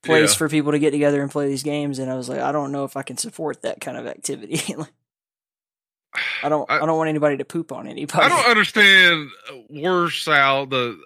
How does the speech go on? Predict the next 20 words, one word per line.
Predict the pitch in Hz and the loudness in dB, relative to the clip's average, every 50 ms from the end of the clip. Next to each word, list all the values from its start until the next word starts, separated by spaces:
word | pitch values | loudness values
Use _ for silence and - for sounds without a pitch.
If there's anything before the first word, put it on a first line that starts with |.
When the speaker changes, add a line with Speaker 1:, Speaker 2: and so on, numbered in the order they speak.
| _ - | _ -6
Speaker 2:
I | - 170 | -6 -4
don't | 202 214 | -4 -4
understand | 196 180 160 - - 190 170 151 139 127 131 | -6 -6 -6 -4 -2 0 0 0 -2 -4 -4
their | 135 131 123 117 110 107 101 _ _ _ _ _ _ _ _ _ _ _ _ | -2 -2 -2 -2 -4 -6 -8 _ _ _ _ _ _ _ _ _ _ _ _
gripe | 113 - 139 156 165 165 - - | 0 2 4 4 4 4 2 0
against | 151 127 - 139 135 113 - - | -2 0 2 2 0 0 -2 -6
putting | - - - 131 | -6 -4 -4 -4
it | 123 | -4
on | 123 117 104 | -4 -4 -4
Steam. | - - 135 127 | -2 0 2 2
I | 160 208 | 4 4
think | 294 285 185 _ | 2 -2 -2 _
the | 117 123 139 127 | -8 -6 -6 -4
Steam | - - - - 165 170 180 180 | -4 -4 0 2 2 2 2 0
release | 175 160 143 143 147 143 - 135 | -2 -2 -2 -2 -2 -2 -4 -8
of | 117 | -8
Warfork | 120 135 147 143 - 156 156 151 - | -8 -8 -8 -8 -6 -8 -6 -4 -4
has | 117 110 - - | -4 -4 -2 -4
helped | 139 139 - - | -6 -6 -4 -4
it | 131 127 | -4 -4